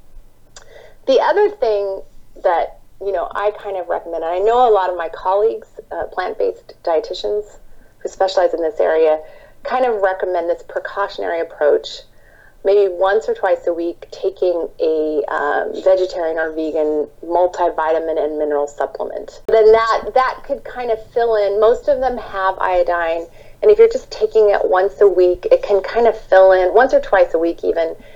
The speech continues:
it can kind of fill in for any of these little minor gaps that you might be having. Um, although I'm not a huge fan of taking it every day because most, uh, plant-based eaters are eating really well when it comes to certain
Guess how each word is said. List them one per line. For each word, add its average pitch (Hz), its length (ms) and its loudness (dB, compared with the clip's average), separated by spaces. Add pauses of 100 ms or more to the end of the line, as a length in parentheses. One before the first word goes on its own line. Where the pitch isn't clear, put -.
(160)
it - 120 4
can 208 200 2
kind - 280 0
of - 80 -4
fill 208 360 6
in 185 280 0
for - 140 -6
any 180 140 -2
of 185 200 0
these - 100 -14
little 190 360 4
minor 170 360 0
gaps 160 420 -4
that - 180 -8
you 165 100 -6
might 156 180 -4
be 156 100 -2
having. 151 480 0 (680)
Um, 170 360 2
although 196 400 6
I'm 220 200 2
not 233 200 4
a 202 80 2
huge 202 360 -10
fan 170 340 -8
of - 120 -10
taking 175 340 -8
it 156 80 -2
every 170 240 0
day 285 180 8
because 240 380 2 (440)
most, 330 540 4 (320)
uh, 185 260 2
plant-based 254 560 2
eaters 240 480 4
are 202 260 2 (140)
eating 247 500 0
really 247 400 2
well 220 400 4
when 202 120 2
it - 100 -4
comes 175 280 -10
to - 60 -10
certain 180 460 -6